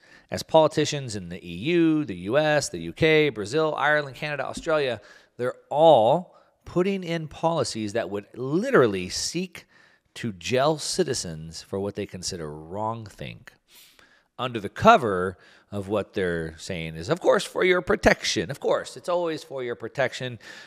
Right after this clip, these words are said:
Uh, they have to protect you from hate speech. Now, what is hate speech?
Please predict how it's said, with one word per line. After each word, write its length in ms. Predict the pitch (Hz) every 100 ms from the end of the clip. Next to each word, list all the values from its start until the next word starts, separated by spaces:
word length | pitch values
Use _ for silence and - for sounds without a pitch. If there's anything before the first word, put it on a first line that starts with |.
| -
Uh, 140 | 90
they 80 | 123
have 120 | 180
to 80 | 180
protect 720 | - 185 _ - 247 262 -
you 320 | 107 107 135 160 _ _ _
from 520 | - 104 107 104 101 _ -
hate 320 | - 95 -
speech. 560 | - - 58 - - - _ _ _ _ _
Now, 160 | 107 80
what 300 | 87 127 -
is 200 | 165 208
hate 200 | 82 -
speech? 480 | - 62 - -